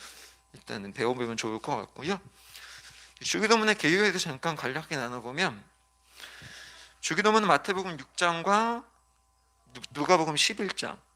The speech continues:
이 말-, 기록된 말씀을 기초로 제정된 교회 모-, 교회 기도의 모범입니다. 그래서 이제 육 장 구 절, 십삼 절 같은 경우에는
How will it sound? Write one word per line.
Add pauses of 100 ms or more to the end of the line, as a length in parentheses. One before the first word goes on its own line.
(160)
이
말-, (240)
기록된
말씀을
기초로 (420)
제정된
교회
모-, (480)
교회
기도의
모범입니다.
그래서 (800)
이제
육
장
구
절,
십삼
절
같은
경우에는